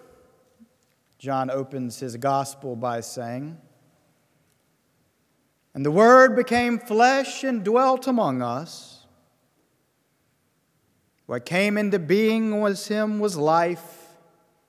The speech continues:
and that life was the light of the world. The light shines in the darkness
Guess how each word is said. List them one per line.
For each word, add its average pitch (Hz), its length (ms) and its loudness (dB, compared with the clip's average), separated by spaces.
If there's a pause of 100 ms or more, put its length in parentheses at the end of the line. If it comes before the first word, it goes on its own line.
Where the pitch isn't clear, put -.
(1400)
and 117 140 -6
that 160 180 0
life 170 400 0
was 165 400 2
the 170 120 0
light 170 340 4
of 180 60 2
the 175 80 -4
world. 98 360 -4 (2500)
The 117 80 -14
light 151 320 0
shines 196 640 0
in 185 60 -8
the 190 80 -8
darkness 120 880 -4